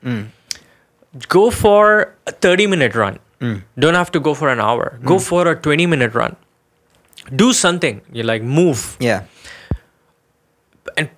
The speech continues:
Speaker 2: uh, so that's something people need to work on as well, which, uh,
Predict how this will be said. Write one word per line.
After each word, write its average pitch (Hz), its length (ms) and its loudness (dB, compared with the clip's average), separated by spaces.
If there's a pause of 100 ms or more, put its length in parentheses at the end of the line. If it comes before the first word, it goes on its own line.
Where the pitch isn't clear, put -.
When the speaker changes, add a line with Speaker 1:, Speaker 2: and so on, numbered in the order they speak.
(240)
Speaker 2:
uh, - 60 -10 (260)
so - 160 -10
that's 185 240 2
something 214 340 0
people 165 220 -4
need 160 140 -4
to 165 80 0
work 135 240 0
on 131 160 -2
as 113 120 -4
well, 120 160 -2
which, 131 380 -2
uh, 117 280 -6